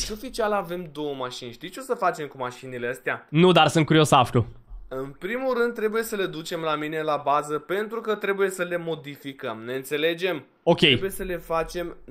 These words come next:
Speaker 1: negre ca umbra. Știi cum arată o umbră?
Speaker 2: Da, ca noi, gen acum.
Speaker 1: Exact, și neagră. Bun. După care, o să-ți explic și ție toate planurile mele secrete la mine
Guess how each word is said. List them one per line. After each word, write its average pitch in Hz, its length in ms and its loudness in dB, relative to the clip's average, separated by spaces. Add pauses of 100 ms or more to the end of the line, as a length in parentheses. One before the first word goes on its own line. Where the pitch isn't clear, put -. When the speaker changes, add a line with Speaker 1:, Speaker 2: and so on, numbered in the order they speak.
(160)
Speaker 1:
negre 135 720 -6
ca - 380 -6
umbra. 139 500 -6
Știi 139 200 -10
cum 160 140 -2
arată 175 280 6
o 165 40 2
umbră? 170 640 -2 (100)
Speaker 2:
Da, 202 200 6
ca 202 140 6
noi, 185 200 10
gen 143 180 6
acum. 143 380 8 (240)
Speaker 1:
Exact, 143 540 -4
și 147 120 -12
neagră. 131 480 -2
Bun. 151 300 0 (440)
După 208 320 0
care, 175 680 4 (300)
o 165 100 -8
să-ți 233 280 -8
explic 233 340 -8
și 226 140 -8
ție 226 220 -4
toate 220 320 0
planurile 190 720 0
mele 160 280 0
secrete 151 640 -4
la 170 300 2
mine 170 320 -10